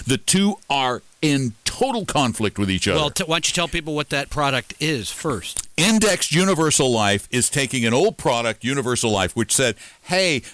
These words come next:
Speaker 1: you give us your money, we're gonna give you a life insurance policy, and we're gonna kick a little bit of money in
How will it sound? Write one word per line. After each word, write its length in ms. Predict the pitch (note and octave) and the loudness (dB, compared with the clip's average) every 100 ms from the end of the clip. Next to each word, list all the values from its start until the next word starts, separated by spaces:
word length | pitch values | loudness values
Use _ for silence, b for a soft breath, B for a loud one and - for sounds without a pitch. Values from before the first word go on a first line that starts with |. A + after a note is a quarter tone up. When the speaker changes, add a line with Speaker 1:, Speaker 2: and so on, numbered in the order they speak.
| B | B
Speaker 1:
you 220 | G#2+ D#3+ | -2 0
give 200 | F#3+ F#3+ | 2 2
us 180 | F#3 D#3+ | 2 2
your 140 | E3+ E3+ | 0 2
money, 300 | C#3 B2 B2 | 2 2 0
we're 180 | B2+ | 0
gonna 160 | C#3 D#3+ | 0 0
give 160 | C#3+ C#3+ | 0 0
you 140 | C#3+ | 2
a 20 | |
life 320 | C3+ C#3+ D3 | 2 2 0
insurance 380 | C#3+ B2+ B2 A#2 | -2 0 0 0
policy, 540 | - A2+ A2+ G#2+ A#2+ A2+ | 0 0 2 2 0 -2
and 360 | C3 D3 D#3 D3 | 0 2 2 2
we're 120 | A#2+ | 0
gonna 200 | A2+ A2 | 2 0
kick 320 | - D3+ C#3+ | 0 -4 -2
a 40 | C#3 | -2
little 480 | B2 G#2 C#3 D#3+ | 0 2 4 2
bit 220 | C3 C#3+ C#3 | 2 2 2
of 80 | |
money 560 | C3+ A#2+ A#2+ A#2+ A2+ G#2 | 2 2 2 0 0 -2
in 460 | G#2+ G#2+ G#2+ G#2 | 0 2 2 2